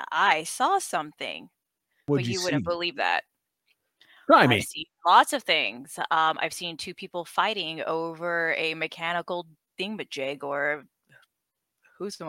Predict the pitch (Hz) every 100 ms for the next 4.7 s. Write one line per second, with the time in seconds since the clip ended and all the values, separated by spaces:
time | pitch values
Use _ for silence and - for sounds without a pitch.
0 | 147 143 147 - 139 160 143 147 _ -
1 | - - - - 185 170 160 160 160 170
2 | 175 180 175 - - 196 185 180 175 175
3 | 160 175 165 160 160 165 - 190 - 160
4 | 160 - 208 311 147 156 -